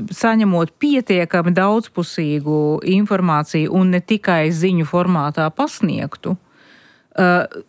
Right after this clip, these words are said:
šīs maža-, bažas mazinātos un viņam nešķistu vairs, ka, ka mēdīji viņu nepārstāv vai ir, vai ir vienpusēji. Jā, tātad tas ir, tas ir jautājums gan par to, ko,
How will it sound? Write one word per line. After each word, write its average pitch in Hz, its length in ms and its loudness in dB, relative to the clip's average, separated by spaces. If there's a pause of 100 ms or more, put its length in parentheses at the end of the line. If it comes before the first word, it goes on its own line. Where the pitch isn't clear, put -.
(120)
šīs - 340 0
maža-, 226 340 2
bažas 202 500 2
mazinātos 220 800 0
un 202 100 0
viņam 208 260 2
nešķistu 214 680 -2
vairs, 143 360 0
ka, 143 480 -2
ka 156 160 0
mēdīji 156 640 2
viņu 151 400 0
nepārstāv 160 800 0
vai 151 180 2
ir, 151 100 -2 (220)
vai 160 180 2
ir 151 240 0 (140)
vienpusēji. 160 760 -2
Jā, 180 160 2
tātad 190 320 0
tas 226 220 0
ir, 208 140 0 (320)
tas 233 200 0
ir 220 140 2
jautājums 208 680 0
gan 220 320 2
par 185 160 -2
to, 220 280 0
ko, 202 420 0